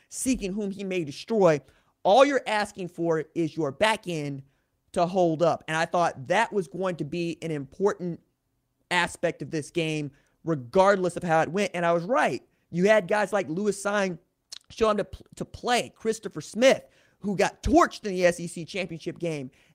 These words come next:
is making plays. And then my favorite, Kelee Ringo, who had been picked on the S E C championship,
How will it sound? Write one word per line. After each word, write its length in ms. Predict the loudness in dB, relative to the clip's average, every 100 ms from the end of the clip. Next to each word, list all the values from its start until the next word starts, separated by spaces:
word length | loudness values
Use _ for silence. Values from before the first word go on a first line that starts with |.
| 0
is 200 | 0 0
making 600 | -2 -2 -2 -4 -6 -6
plays. 480 | -4 2 4 2
And 180 | 0 -4
then 160 | -4 -2
my 200 | -2 -4
favorite, 600 | -2 0 0 2 2 2 -8 _ _ _ _ _ _ -4
Kelee 340 | -2 0 -2
Ringo, 640 | -2 -2 2 2 2 -2 -12 _
who 140 | -4 0
had 140 | 2
been 140 | 0 -4
picked 280 | -6 0
on 140 | 0 0
the 140 | 0
S 160 | -2 -4
E 60 |
C 160 | -8 -10
championship, 760 | -6 -6 -6 -10 -4 -4 -4